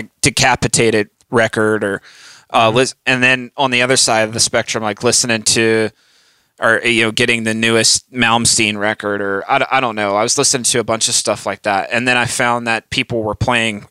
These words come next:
Speaker 1: you know, thrash metal, like, one hundred percent thrash, not thrashy elements, not like a, you know, uh, thrash and thrashy Swedish death metal type thing. It was s-,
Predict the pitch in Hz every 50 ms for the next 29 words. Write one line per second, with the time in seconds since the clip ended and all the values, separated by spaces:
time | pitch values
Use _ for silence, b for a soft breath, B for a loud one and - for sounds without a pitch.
0 | _ _ 104 117 123 110 98 95 - _ _ _ _ _ - - - 120 117 127
1 | 151 139 - 127 107 95 90 80 80 - _ _ _ _ - 113 104 98 - -
2 | - - 123 135 135 143 143 139 131 123 - - 120 113 - 131 120 120 - -
3 | - 113 113 101 82 - - - - - 113 117 123 - - - - 131 127 131
4 | 131 - - 127 127 117 113 117 117 120 120 117 117 110 - - - 117 110 73
5 | 95 113 110 - - 107 101 98 95 - B B B B B B B B B B
6 | B B - 117 110 107 101 101 101 98 101 - - 76 95 98 95 95 92 90
7 | - - - 123 113 113 113 117 - - - 110 110 107 104 95 _ _ _ _
8 | _ _ _ _ - - - 127 123 117 117 - 123 113 113 107 101 - - -
9 | - - 135 123 120 120 113 - - - 123 113 104 - 123 120 113 110 104 101
10 | - - - 110 104 - - - - 127 120 107 101 101 110 110 107 104 - -
11 | - - - - - - - -